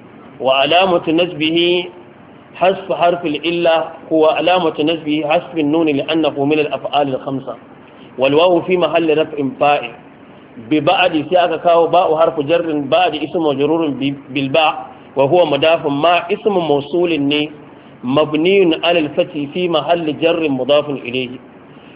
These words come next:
Dan haka "litazhabu", dan haka suka ainihin wato ce wannan "ولا تعضلوهن لتذهبوا ببعض ما آتيتموهن."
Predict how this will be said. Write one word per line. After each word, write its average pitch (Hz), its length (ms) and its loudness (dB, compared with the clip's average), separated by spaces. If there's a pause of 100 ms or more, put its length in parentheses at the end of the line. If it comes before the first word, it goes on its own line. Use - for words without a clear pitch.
Dan 151 100 2
haka 170 220 2
"litazhabu", 147 800 -2 (540)
dan 139 100 2
haka 180 320 0
suka 185 280 0
ainihin 180 440 2
wato 156 400 2
ce 180 320 0 (720)
wannan 208 460 2
"ولا 170 260 4
تعضلوهن 175 880 2
لتذهبوا 165 960 0 (600)
ببعض 165 560 0
ما 160 220 2 (180)
آتيتموهن." 170 880 0